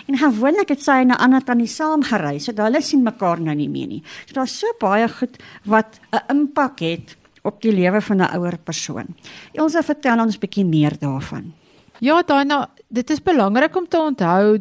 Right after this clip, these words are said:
Speaker 2: ehm, om ouer persone te ondersteun en, eh, hulle te help sodat hulle selfstandig s-,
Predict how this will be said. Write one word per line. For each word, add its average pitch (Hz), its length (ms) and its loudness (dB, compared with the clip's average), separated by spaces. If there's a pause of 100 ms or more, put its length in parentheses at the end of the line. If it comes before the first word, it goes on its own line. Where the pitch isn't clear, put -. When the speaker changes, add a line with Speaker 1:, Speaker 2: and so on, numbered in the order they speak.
(240)
Speaker 2:
ehm, 202 440 -2 (280)
om 247 220 -4
ouer 320 280 2
persone 269 520 0
te 269 120 -2
ondersteun 277 760 0
en, 214 140 0
eh, 220 160 -2 (300)
hulle 214 200 2
te 233 80 2
help 196 540 4 (240)
sodat 254 380 0
hulle 247 240 2
selfstandig 294 920 0
s-, - 300 -12